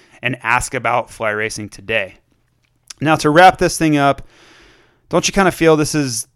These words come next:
just really Tomac's title to lose unless he does something crazy? And even doing something crazy, I think he has a twenty-six point lead, something like that, over Roczen, and I think he's got thirty-two over Webb.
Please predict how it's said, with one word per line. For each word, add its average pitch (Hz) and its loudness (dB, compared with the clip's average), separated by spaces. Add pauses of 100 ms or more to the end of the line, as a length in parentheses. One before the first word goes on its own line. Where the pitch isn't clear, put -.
(460)
just - -2
really 135 0
Tomac's 131 -4
title 127 -2
to 117 -4
lose 117 -6
unless 113 -6
he 113 -14
does 113 -4
something 110 -10
crazy? 110 -8 (720)
And 135 -4
even 170 0
doing 156 0
something 135 -6
crazy, 135 -4
I 113 -4
think 160 -6
he 151 -8
has 139 -4
a 117 -10
twenty-six 131 -6
point 123 -8
lead, 123 -6
something 131 -6
like 127 -6
that, 131 0
over 117 -2
Roczen, 113 -4 (120)
and 107 -10 (340)
I - -18
think 123 -10
he's 110 -16
got - -8
thirty-two 123 -6
over 117 -6
Webb. 113 -6